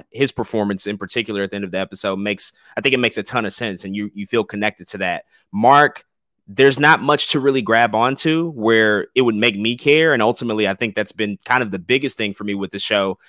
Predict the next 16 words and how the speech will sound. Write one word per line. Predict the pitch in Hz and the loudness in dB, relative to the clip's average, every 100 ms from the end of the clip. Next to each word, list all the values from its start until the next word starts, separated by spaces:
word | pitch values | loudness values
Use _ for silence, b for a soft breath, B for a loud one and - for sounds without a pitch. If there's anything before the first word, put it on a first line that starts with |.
| b - | b -8
is | 107 | -2
that | 123 | 0
it | 113 98 | -2 0
has | 123 127 113 | 4 4 2
been, | 110 104 98 | -2 -2 -4
it's, | - 123 - | -6 -6 -4
it's | 139 127 | -4 0
been | 151 | 0
hard | 131 143 135 | 4 4 4
to | - 117 | 2 -4
attach | - 110 92 - - | -2 -4 -4 -8 -6
to | 107 | -2
anybody, | 117 107 98 90 90 | -2 -2 -2 -4 -6
really. | 95 90 95 | -8 -8 -10
It's | - | -6
been, | 117 113 | -4 -4